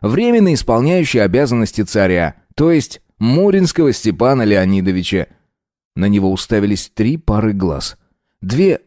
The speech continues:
великовозрастные девушки пили чай в соседней комнатушке, третья сидела над кипой бумаг, задумчиво потирая лоб.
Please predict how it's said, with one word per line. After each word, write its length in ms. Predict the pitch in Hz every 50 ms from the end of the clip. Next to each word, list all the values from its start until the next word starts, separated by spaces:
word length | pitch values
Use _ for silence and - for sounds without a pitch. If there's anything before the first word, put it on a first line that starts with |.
| _ -
великовозрастные 1120 | 104 120 123 123 - 113 98 90 117 143 147 113 90 92 90 - - - 80 67 71 71 65
девушки 760 | - - 113 107 98 95 104 104 - - 170 180 165 143 - - _
пили 260 | - 226 240 233 214
чай 320 | - - 113 107 117 135
в 60 | 143 -
соседней 480 | - 101 90 - 104 107 107 123 123
комнатушке, 760 | - - 127 135 139 143 143 - 113 95 85 - - 78 69 - - _ _ _ _ _ -
третья 420 | 131 147 175 165 131 - 110 107
сидела 440 | 92 - 107 110 98 123 123 113 107
над 260 | 104 110 110 104 -
кипой 380 | - - - 135 101 - 101 98
бумаг, 460 | 90 82 98 104 104 123 160 170 139
задумчиво 720 | 107 117 110 98 92 104 135 147 135 - - 143 143 151
потирая 520 | 143 - 95 - 107 101 110 120 127 131 135
лоб. 380 | 135 117 95 76 - - -